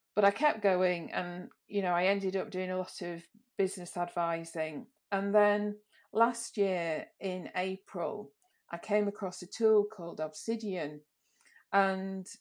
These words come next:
it's a note-taking app. And it took me down these rabbit holes where I started finding out about something called P K M, Personal Knowledge Management,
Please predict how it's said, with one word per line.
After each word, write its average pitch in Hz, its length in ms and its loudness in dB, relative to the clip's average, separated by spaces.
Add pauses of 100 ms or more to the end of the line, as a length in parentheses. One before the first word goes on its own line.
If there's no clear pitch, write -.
(280)
it's - 540 -2
a 202 60 -2
note-taking 180 920 -4
app. 127 400 -6 (720)
And 185 640 -2
it - 220 -6
took - 240 -6
me 233 120 -4
down 190 400 0
these 175 260 -6
rabbit 185 380 -2
holes 165 540 -8
where 180 440 -2 (420)
I 180 60 -6
started 214 500 0
finding 185 420 -2
out 165 300 -4
about 175 300 -2
something 180 440 -10
called 165 380 -8
P 180 260 -8
K 165 240 -6
M, 196 320 0 (380)
Personal 185 460 -6
Knowledge 170 400 -6
Management, 165 760 -6